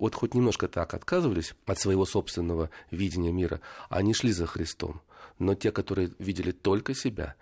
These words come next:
и как видели, как мы знаем из истории фарисеев и книжников, они уже себя мнили задающими правила Богу, как Бог должен поступать, как он должен воплотиться, как он должен родиться,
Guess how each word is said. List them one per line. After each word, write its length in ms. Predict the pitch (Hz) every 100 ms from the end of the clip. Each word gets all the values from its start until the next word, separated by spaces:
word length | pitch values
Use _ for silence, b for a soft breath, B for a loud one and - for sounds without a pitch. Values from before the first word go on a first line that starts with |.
| B B B
и 80 | 101
как 180 | - -
видели, 460 | 104 101 87 87
как 140 | - 90
мы 120 | 98
знаем 260 | 85 82 92
из 180 | - - - -
истории 380 | - 95 95 85
фарисеев 600 | 80 101 98 - 90 82
и 40 | 90
книжников, 560 | 101 156 147 135 - B B B
они 300 | 98 98 90 B B
уже 200 | 117 135
себя 540 | 131 147 117 120 90 B B
мнили 640 | - 101 104 104 82 78 - b
задающими 680 | - 117 117 113 98 - 90
правила 420 | - 95 92 90
Богу, 540 | 78 87 92 82 80 - _
как 240 | - 82 92
Бог 240 | 98 -
должен 280 | 85 73 76
поступать, 500 | - - 76 - 76
как 180 | - 113
он 140 | 95
должен 300 | 87 73 71
воплотиться, 640 | 73 85 87 - 139 131 90
как 160 | -
он 100 | 85
должен 240 | 82 78 78
родиться, 500 | 82 95 135 -